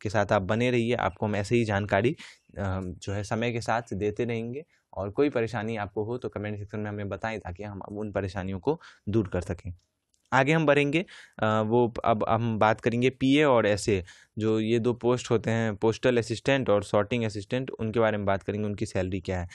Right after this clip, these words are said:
तो पे स्केल आप देख सकते हैं कि एक्स वाई जेड के हिसाब से आपको दिया गया है, तीनों सेम है, ट्वेंटी फ़ाइव थाउजेंड फ़ाइव हंड्रेड से लेके एटी वन थाउजेंड वन हंड्रेड तक।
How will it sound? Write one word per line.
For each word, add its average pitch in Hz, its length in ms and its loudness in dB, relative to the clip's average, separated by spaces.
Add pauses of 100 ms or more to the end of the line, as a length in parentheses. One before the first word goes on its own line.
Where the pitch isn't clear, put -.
(240)
तो 127 80 -2
पे 147 240 4
स्केल 143 240 2
आप 131 120 6
देख 127 200 2
सकते - 260 -2
हैं 127 140 0
कि 131 140 -2
एक्स - 220 -2
वाई 117 140 6
जेड 113 180 2
के 117 100 0
हिसाब 107 240 2
से - 120 0
आपको 104 200 0
दिया 104 200 2
गया 107 140 2
है, 104 60 2
तीनों 110 280 -2
सेम 104 260 -4
है, 127 80 -4 (300)
ट्वेंटी 104 180 -2
फ़ाइव 110 300 2
थाउजेंड 110 260 0
फ़ाइव 101 260 0
हंड्रेड 101 260 -4
से - 120 -4
लेके 98 240 0
एटी 107 220 -2
वन 104 160 -2
थाउजेंड 95 340 -4
वन 92 160 -2
हंड्रेड 87 340 -6
तक। 87 120 -6